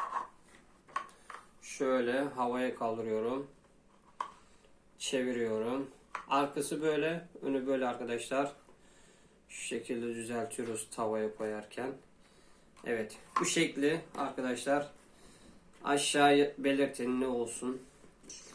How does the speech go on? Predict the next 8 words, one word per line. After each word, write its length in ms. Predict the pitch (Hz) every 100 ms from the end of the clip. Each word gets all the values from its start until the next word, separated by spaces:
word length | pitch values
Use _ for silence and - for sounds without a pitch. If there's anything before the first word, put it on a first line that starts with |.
| - - -
Ben 180 | 139 139
buna 120 | 139
isim 340 | 139 - 147 135
bulamadım. 540 | 143 139 120 123 135 - - - - - - - - - 143
Ondan 300 | 143 151 147
sonra 240 | 156 147
arkadaşlar 500 | 143 143 143 - 147
size 480 | 139 139 131 123 131